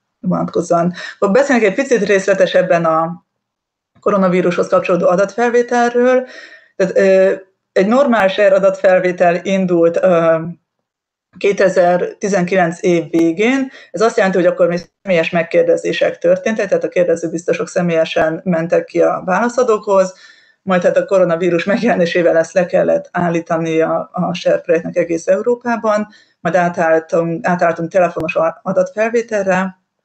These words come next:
és kétezer-húsz nyarán megtörtént a telefonos, ö,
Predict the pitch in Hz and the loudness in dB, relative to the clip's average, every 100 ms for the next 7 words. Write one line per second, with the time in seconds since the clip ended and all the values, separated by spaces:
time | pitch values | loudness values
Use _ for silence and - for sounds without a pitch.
0 | _ _ _ _ - - - 196 185 180 | _ _ _ _ -20 -16 -2 0 2 0
1 | 180 180 - 185 175 175 175 175 175 170 | 0 -4 -2 -2 0 0 0 0 -2 0
2 | 180 175 185 185 165 165 190 170 170 185 | -2 -2 0 2 2 0 0 0 -2 -4
3 | 175 180 - - 175 170 | -2 -4 -4 -2 0 0